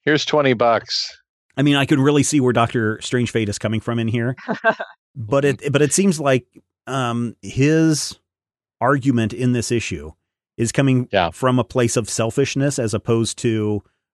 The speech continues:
Speaker 2: "Oh, we
Speaker 3: Yeah.
Speaker 2: need to do what's, what's for the greater good."
Speaker 1: Agreed.
Speaker 2: And
Speaker 1: And
Speaker 2: that doesn't make him
Speaker 1: the
Speaker 2: a hero, unfortunately.
Speaker 1: Well, that's the thing, though. It makes him more real than many heroic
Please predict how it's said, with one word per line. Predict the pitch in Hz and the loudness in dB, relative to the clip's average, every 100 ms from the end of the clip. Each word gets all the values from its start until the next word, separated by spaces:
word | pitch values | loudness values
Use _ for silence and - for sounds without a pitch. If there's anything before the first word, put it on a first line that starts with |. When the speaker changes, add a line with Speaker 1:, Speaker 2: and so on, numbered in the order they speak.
| - | -4
Speaker 2:
"Oh, | 147 113 | -2 0
we | 95 185 | 0 0
Speaker 3:
Yeah. | |
Speaker 2:
need | 208 | 0
to | 170 | 0
do | 135 135 | 0 0
what's, | 123 - - - _ _ - | 0 -2 -10 -14 _ _ -6
what's | 127 - | -4 -2
for | 117 | -2
the | |
greater | 101 107 85 | 0 0 -2
good." | 82 90 - - _ _ _ _ _ _ _ _ _ _ _ - | -4 -4 -6 -18 _ _ _ _ _ _ _ _ _ _ _ 0
Speaker 1:
Agreed. | 170 147 123 110 92 | 0 2 0 -2 -2
Speaker 2:
And | - | -2
Speaker 1:
And | 143 | -2
Speaker 2:
that | 156 | -2
doesn't | 165 156 | -2 0
make | 135 139 | -2 0
him | 190 | -2
Speaker 1:
the | 117 | -2
Speaker 2:
a | |
hero, | 151 143 101 85 | -2 0 -2 -6
unfortunately. | 85 95 - 78 65 71 - _ _ _ _ _ _ _ _ - | -12 -14 -14 -16 -18 -20 -20 _ _ _ _ _ _ _ _ -4
Speaker 1:
Well, | 311 | 0
that's | 277 - | 0 0
the | 247 | -2
thing, | - 294 180 | 0 0 2
though. | 127 110 | 0 0
It | 135 147 | -2 -4
makes | 139 151 170 - - | 0 0 0 -4 -8
him | - 151 139 135 127 127 123 | -4 0 2 2 0 -6 -8
more | 151 156 180 | -2 2 2
real | 143 104 139 214 107 98 98 | 0 -4 -4 0 4 4 2
than | 98 95 95 | 2 2 2
many | 107 113 107 | 2 2 0
heroic | 101 104 98 95 90 | 2 2 2 2 0